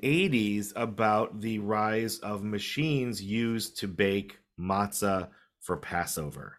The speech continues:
And I, I found on Sefaria a very nice collection of sources that someone put together. This is a story that pervades so many sci-fi and fantasy stories.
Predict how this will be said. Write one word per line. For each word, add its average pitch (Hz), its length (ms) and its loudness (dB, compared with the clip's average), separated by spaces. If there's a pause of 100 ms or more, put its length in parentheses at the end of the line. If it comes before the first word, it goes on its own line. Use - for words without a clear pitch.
(720)
And 90 540 2 (180)
I, 92 320 -4
I 101 120 2
found 123 640 2
on 107 340 -2
Sefaria 107 840 0 (340)
a 85 40 -12
very 101 320 2
nice 98 360 0
collection 92 600 -4
of 85 80 -6
sources 92 680 0
that 92 160 -4
someone 95 200 -6
put - 240 -10
together. 90 520 -2 (280)
This 151 160 8
is 151 80 4
a 151 80 8
story 165 240 6
that 131 160 4
pervades 131 640 4
so 147 160 4
many 120 220 2
sci-fi 104 580 0
and 95 160 0
fantasy 92 380 -2
stories. 117 800 4